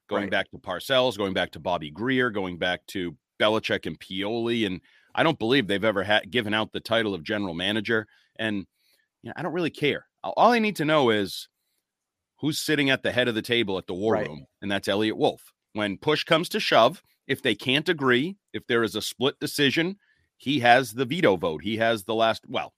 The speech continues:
Speaker 2: Well, that's
Speaker 1: technically, the Krafts have the last
Speaker 2: that's
Speaker 1: vote.
Speaker 2: what I've been worried about and sort of talking about ever since they said that they,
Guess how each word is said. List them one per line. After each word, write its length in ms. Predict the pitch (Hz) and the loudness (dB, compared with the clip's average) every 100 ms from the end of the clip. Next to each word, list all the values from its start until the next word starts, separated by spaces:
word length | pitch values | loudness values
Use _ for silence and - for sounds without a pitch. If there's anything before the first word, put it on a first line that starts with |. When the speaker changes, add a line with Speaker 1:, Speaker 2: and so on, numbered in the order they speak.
| _ _ _ _ - | _ _ _ _ 0
Speaker 2:
Well, 120 | 156 | 6
that's 260 | 165 180 165 | 8 8 8
Speaker 1:
technically, 320 | 107 98 98 _ | 0 -6 -8 _
the 80 | 90 | -12
Krafts 340 | - 98 - | 0 2 2
have 120 | - - | -6 -12
the 80 | |
last 160 | 57 - | -12 2
Speaker 2:
that's 220 | 156 190 | 4 4
Speaker 1:
vote. 60 | 214 | 4
Speaker 2:
what 80 | 220 | 2
I've 200 | 220 190 | 2 2
been 300 | 208 202 175 | -2 -2 -8
worried 340 | 135 135 160 170 | 0 4 4 4
about 280 | 156 160 143 | 4 4 2
and 100 | 135 | -2
sort 180 | 147 | 0
of 100 | 143 | 0
talking 380 | - 131 147 156 | 2 4 4 2
about 300 | 147 143 139 131 | 0 2 2 0
ever 220 | 123 143 | 0 0
since 320 | - 143 - | -4 -8 -2
they 140 | 139 | 0
said 340 | 139 - 151 151 | 0 2 2 2
that 140 | 139 | 2
they, 260 | 143 127 | 0 0